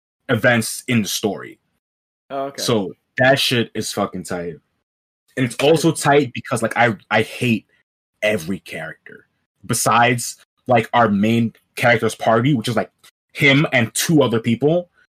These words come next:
Speaker 1: I hate every other character in, in the way, like, I don't hate them based on the context in the story. You know what I mean? Not hating in a way that, like, they're doing bad shit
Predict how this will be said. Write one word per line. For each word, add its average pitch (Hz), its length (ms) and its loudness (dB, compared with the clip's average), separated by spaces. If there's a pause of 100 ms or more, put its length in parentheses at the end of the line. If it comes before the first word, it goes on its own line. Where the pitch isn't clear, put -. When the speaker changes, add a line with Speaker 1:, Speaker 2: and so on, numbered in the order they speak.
(200)
Speaker 1:
I 120 140 2
hate 135 480 0 (140)
every 123 280 2
other 107 180 0
character 127 640 0 (840)
in, 143 260 4
in 143 140 4
the 139 80 4
way, 135 520 4
like, 120 260 -2
I 127 80 2
don't 160 240 2
hate 127 360 -2
them 123 240 -2 (460)
based 160 260 4
on 147 220 2
the 123 100 0
context 120 640 -4
in 123 100 0
the 101 80 -6
story. - 560 -8 (380)
You 123 100 0
know 139 60 4
what 127 80 4
I 123 40 2
mean? 131 300 2 (240)
Not 180 280 4
hating 147 460 4
in 139 140 2
a 123 80 2
way 123 240 2
that, 120 120 4
like, 110 140 0
they're 120 80 0
doing 113 300 0
bad 107 260 2
shit 120 440 0